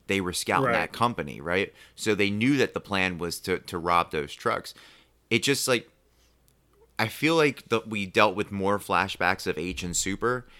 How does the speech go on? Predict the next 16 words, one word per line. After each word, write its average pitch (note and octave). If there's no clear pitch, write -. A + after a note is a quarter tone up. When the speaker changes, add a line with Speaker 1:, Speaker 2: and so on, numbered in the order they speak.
Speaker 1:
and F#2+
we G2
never F#2
dealt E2+
with F2
present E2+
day C#2+
H D#2
and C#2
Super G1+
and, E2+
like, E2
what D2+
happened D#2+
with -
that. G1+